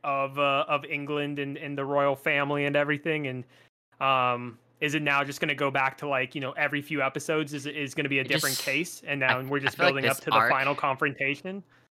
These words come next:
Speaker 2: like this arc with, like, with Irene, just, like, the whole, like, like, scandal of, like, with, like, the documents, it, it felt like it was building up something big, push-, leading from last season or, or, like, the first part, and I just felt like nothing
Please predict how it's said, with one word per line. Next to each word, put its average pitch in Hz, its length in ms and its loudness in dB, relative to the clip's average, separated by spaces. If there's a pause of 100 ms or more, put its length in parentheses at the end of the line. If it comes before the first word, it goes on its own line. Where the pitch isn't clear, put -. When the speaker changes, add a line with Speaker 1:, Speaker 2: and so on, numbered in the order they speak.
(160)
Speaker 2:
like 139 60 -2
this 120 220 0
arc 120 300 2
with, 117 120 -10
like, 120 200 0
with - 180 -10
Irene, 107 380 0
just, 104 160 -6
like, 117 100 -2
the 104 80 0
whole, 110 320 0
like, 101 180 4 (380)
like, 104 160 -2
scandal 104 480 0
of, 98 140 -6
like, 98 180 -2
with, 101 140 -14 (100)
like, 95 160 0
the - 100 -10 (200)
documents, 117 420 0
it, 104 140 -10 (500)
it 117 80 -2
felt 156 120 4
like 185 100 2
it - 20 -4
was 131 240 -6 (140)
building 120 180 0
up 127 60 -6
something 101 380 -8
big, 101 420 0
push-, - 320 -10 (160)
leading 110 180 -2
from 98 180 -4
last 92 260 0
season 151 520 -8
or, 110 180 2
or, 104 80 2
like, 98 180 -4
the 113 140 -8
first 107 240 0
part, 143 300 -2 (640)
and 113 120 0
I 127 80 -2
just 135 180 -10
felt 131 140 4
like 127 260 0
nothing 110 400 -8